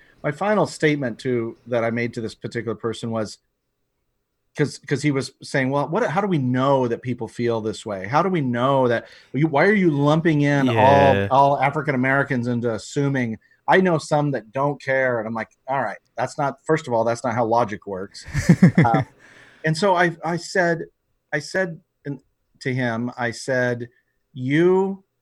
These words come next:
Speaker 1: if you, let's imagine that it's a small town, it's a town, and there's gonna be a referendum. Should we get rid of the Confederate statue in the town square? Yes or no?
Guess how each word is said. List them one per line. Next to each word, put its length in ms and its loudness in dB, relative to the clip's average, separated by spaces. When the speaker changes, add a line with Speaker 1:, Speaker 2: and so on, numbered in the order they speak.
Speaker 1:
if 120 -2
you, 160 -8
let's 200 -2
imagine 460 0
that 120 -4
it's 180 -6
a 60 -8
small 300 0
town, 320 -4
it's 100 -6
a 80 -6
town, 440 -2
and 100 -4
there's 120 -4
gonna 140 -4
be 80 0
a 60 0
referendum. 680 0
Should 320 0
we 140 2
get 220 0
rid 340 2
of 240 -6
the 100 -4
Confederate 500 0
statue 420 -2
in 60 -2
the 80 -4
town 360 -2
square? 440 -2
Yes 300 0
or 80 0
no? 340 -2